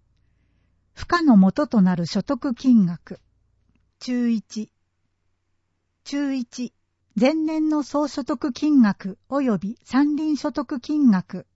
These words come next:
並びに株式、長期短期譲渡所得金額等の合計から、地方税法に定める基礎控除額、合計所得金額が二千四百万円以下の場合は、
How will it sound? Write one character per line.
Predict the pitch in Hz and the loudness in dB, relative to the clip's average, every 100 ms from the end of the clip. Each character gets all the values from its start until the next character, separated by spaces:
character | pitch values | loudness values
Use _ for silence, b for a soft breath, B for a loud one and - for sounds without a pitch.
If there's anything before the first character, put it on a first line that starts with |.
| _ | _
並 | 202 214 254 254 | 0 2 2 4
び | |
に | 233 233 - _ _ _ | 6 6 2 _ _ _
株 | - 226 330 | -6 -4 -4
式、 | - - - 202 - _ | -6 -12 -8 -8 -8 _
長 | - 339 320 | -6 -4 -2
期 | - 208 | -2 -4
短 | 277 285 262 | 0 0 0
期 | - 202 | -2 -4
譲 | 160 277 311 | -2 -2 -2
渡 | 320 | -6
所 | 240 277 | -6 -6
得 | 285 - | -8 -10
金 | 233 311 302 | -10 -4 2
額 | 240 196 - | 2 0 -8
等 | - 254 233 | -8 -2 0
の | 185 | 0
合 | 175 226 254 | 0 -2 -2
計 | - 269 247 | -4 -6 -8
か | - 226 | -6 -8
ら、 | 214 202 _ _ _ | -8 -12 _ _ _
地 | - 233 | -4 -4
方 | - 330 320 | 0 -2 -2
税 | 311 311 | -2 -2
法 | 254 214 196 | 0 2 4
に | 185 | 4
定 | 175 208 247 | 2 0 2
め | 262 247 | 4 2
る | 190 214 _ | -2 -10 _
基 | - | -20
礎 | - 311 | -8 -8
控 | - 311 302 | -4 -4 -2
除 | 302 | -2
額、 | 247 196 - 185 - _ _ _ _ _ | -2 -4 -10 -16 -18 _ _ _ _ _
合 | - 269 302 | 0 0 0
計 | 311 302 | -4 -4
所 | 269 294 | -4 -4
得 | 294 254 269 | -4 -4 -4
金 | 294 277 | 0 4
額 | 226 - 185 | 4 4 2
が | 175 | 2
二 | 165 180 | 4 2
千 | - 302 240 | 4 4 6
四 | 233 269 | 8 6
百 | 269 - | 2 2
万 | 269 262 262 | 4 8 8
円 | 254 254 247 | 8 8 6
以 | 262 | 4
下 | 214 | 2
の | 190 180 | 4 2
場 | 190 202 | 2 0
合 | 202 196 | 2 2
は、 | 190 185 | 0 -4